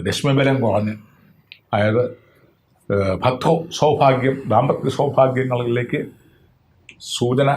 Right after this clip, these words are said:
കൊടുക്കാത്തതാണ്. എന്നാൽ നാൽപത്തിനാല് വയസ്സ് വരെ,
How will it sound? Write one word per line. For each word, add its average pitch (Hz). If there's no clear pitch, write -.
കൊടുക്കാത്തതാണ്. 107
എന്നാൽ 113
നാൽപത്തിനാല് 139
വയസ്സ് 123
വരെ, 117